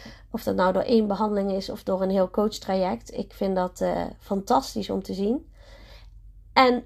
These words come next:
dat ik een hele goede holistisch en energetisch werker ben. Wat ik dus echt durf te zeggen van mezelf.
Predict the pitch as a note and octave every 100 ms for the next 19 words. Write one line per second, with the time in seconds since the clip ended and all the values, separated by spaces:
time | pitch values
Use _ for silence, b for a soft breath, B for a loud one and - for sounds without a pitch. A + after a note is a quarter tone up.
0 | - A3 B3+ A#3+ B3 B3+ B3 A#3 C4+ C4
1 | A3 F#3+ - - - A3+ A#3+ A#3 A3 -
2 | A#3 - A3+ A3+ G#3 - G#3 B3 - F#3
3 | F3 D#3+ - F#3+ G3 F3+ F#3+ - A3 -
4 | G3+ F3+ - F3+ G#3+ G#3 F#3+ F3 E3+ E3
5 | -